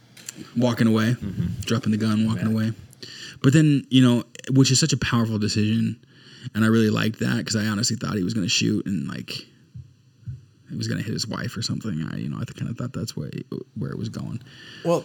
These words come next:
Speaker 3: yeah, this is a good transition into what I was gonna bring up next. It's like,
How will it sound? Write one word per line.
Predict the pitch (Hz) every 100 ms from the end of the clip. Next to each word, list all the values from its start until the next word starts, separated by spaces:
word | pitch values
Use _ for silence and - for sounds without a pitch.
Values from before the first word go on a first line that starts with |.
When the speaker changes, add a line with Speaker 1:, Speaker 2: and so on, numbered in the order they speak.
| -
Speaker 3:
yeah, | 160
this | 147 175 180
is |
a | 165
good | 165
transition | 156 160 147 139 147
into | 131 120 135 120 117 113 107 -
what | 117
I | 120
was | 113
gonna | 107
bring | 98 98
up |
next. | 95 92 -
It's | 90 -
like, | 90 85 -